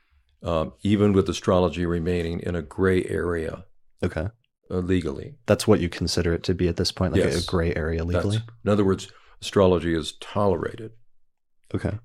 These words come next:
Speaker 1: And that, I think that's the best way I could say it. Um, therefore, the need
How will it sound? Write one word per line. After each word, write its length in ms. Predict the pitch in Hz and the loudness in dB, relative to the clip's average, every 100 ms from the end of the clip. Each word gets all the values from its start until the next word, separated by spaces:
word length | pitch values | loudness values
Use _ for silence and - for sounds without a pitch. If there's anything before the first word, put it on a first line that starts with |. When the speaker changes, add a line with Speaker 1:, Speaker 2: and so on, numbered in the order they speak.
| - | -6
Speaker 1:
And 140 | 87 | -2
that, 140 | 90 - | -2 -4
I 60 | 90 | -8
think 180 | 95 92 | -8 -4
that's 200 | 90 - | -4 -4
the 80 | 80 | -12
best 400 | - 80 - - | -6 -6 -6 -8
way 100 | 85 | -8
I 60 | - | -8
could 200 | - - | -12 -16
say 160 | - | -14
it. 160 | - - - _ _ _ - - - _ | -14 -14 -20 _ _ _ -20 -20 -20 _
Um, 380 | 92 90 90 85 - - _ _ _ | 0 2 2 -2 -10 -20 _ _ _
therefore, 640 | 104 101 - 98 95 92 92 - | 4 4 4 6 6 6 0 -8
the 160 | 90 90 | -4 -2
need 520 | 90 101 101 95 | 2 2 2 0